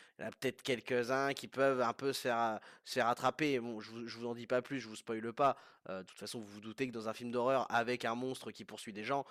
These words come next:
il y a un moment ou un autre, il y aura au moins un mort. Et, euh, et du coup, bah, il y a ce côté slasher où on, voilà, on, on se demande qui est le prochain sur la liste, et cetera, qui marche bien.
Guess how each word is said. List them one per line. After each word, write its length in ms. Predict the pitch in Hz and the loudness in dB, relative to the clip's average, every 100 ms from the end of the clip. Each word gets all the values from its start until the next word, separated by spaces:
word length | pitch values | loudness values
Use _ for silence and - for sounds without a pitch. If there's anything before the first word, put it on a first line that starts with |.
| - - | -14 -14
il 60 | - | -6
y 20 | |
a 40 | 104 | -4
un 40 | |
moment 280 | 117 131 135 | 0 4 4
ou 300 | 131 131 123 | 4 0 0
un 160 | 117 127 | 0 0
autre, 180 | 143 | 0
il 40 | 123 | 2
y 20 | |
aura 160 | 117 - | 2 2
au 100 | 139 | 0
moins 260 | 123 127 - | 2 0 0
un 120 | 120 | -2
mort. 340 | 123 160 131 - - - _ | 2 4 2 -2 -14 -20 _
Et, 180 | 117 117 | -2 0
euh, 600 | 107 104 101 101 101 98 - | 2 0 -4 -8 -12 -10 -8
et 120 | 113 | -8
du 120 | 110 | -4
coup, 140 | - | 4
bah, 260 | 156 - - - - _ _ 135 | 6 6 4 -20 -20 _ _ 0
il 40 | |
y 60 | 139 | 0
a 40 | |
ce 140 | - | 2
côté 240 | 147 147 151 | -2 -4 -4
slasher 380 | - 151 - 165 | 0 0 2 2
où 120 | 143 | 0
on, 200 | 127 123 | -2 0
voilà, 300 | 127 143 127 | 4 4 4
on, 240 | 110 107 101 | 0 -6 -8
on 80 | 113 | -6
se 80 | |
demande 260 | 110 123 123 | -2 -2 -2
qui 120 | - | -4
est 20 | |
le 60 | 107 | -6
prochain 260 | - 113 104 | -6 -10 -8
sur 140 | 104 | -6
la 120 | 101 | -4
liste, 240 | 117 127 104 | -4 -8 -10
et 80 | |
cetera, 360 | - 95 110 117 | -12 -8 -4 -2
qui 160 | - 107 | -4 -8
marche 240 | 98 107 | -8 -6
bien. 240 | 107 151 | -2 -2